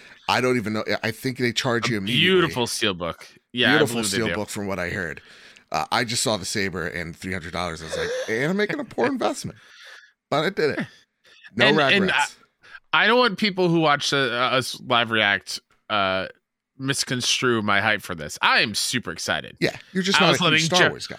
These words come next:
Speaker 2: I'm not a huge Star Wars fan. I love Fallen Order, though.
Speaker 1: Yeah.
Speaker 2: That was a great game. Besides the map, they gotta fix the map, Joe.
Speaker 1: They got, oh, they will. They
Speaker 2: They, they have to fix the
Speaker 1: and,
Speaker 2: map.
Speaker 1: I mean,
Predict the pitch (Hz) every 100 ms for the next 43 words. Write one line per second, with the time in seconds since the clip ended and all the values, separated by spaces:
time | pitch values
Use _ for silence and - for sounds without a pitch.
0 | - - 269 302 269 202 208 - 233 214
1 | 143 - 131 120 - - 208 175 147 180
2 | 160 - 139 101 110 196 107 85 95 107
3 | - - 180 104 95 120 107 120 156 92
4 | 80 _ _ - - _ _ - 147 -
5 | 160 160 - 131 135 107 - 120 107 -
6 | 113 92 - 92 - 87 80 - 160 107
7 | - 120 80 135 - 50 - _ - 190
8 | 151 135 151 165 175 185 175 156 185 190
9 | 180 147 - 123 131 - - 175 156 -
10 | 135 143 143